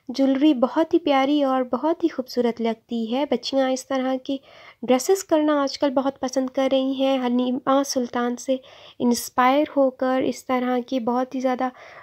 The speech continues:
ट्रेंड में चल रहे हैं, ड्रेसेस बहुत ज़्यादा चल रहे हैं। इनके कैप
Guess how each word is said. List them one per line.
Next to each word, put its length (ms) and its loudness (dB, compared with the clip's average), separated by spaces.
ट्रेंड 300 4
में 120 6
चल 260 2
रहे 260 2
हैं, 280 2
ड्रेसेस 420 0
बहुत 260 4
ज़्यादा 280 0
चल 260 0
रहे 240 2
हैं। 200 2
इनके 300 2
कैप 220 2